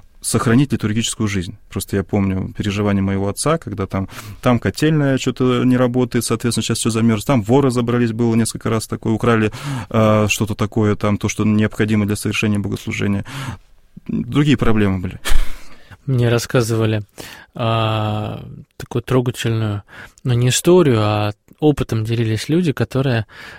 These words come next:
Speaker 2: м, э, были волонтерами в,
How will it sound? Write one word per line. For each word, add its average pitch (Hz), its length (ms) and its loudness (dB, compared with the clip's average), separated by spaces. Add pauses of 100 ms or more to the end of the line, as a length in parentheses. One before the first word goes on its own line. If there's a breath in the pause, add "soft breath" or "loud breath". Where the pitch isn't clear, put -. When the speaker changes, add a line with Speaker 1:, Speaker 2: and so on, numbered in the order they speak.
(140 loud breath)
Speaker 2:
м, 123 440 -2
э, 110 380 -2
были 123 260 0
волонтерами 117 800 0
в, 110 400 -2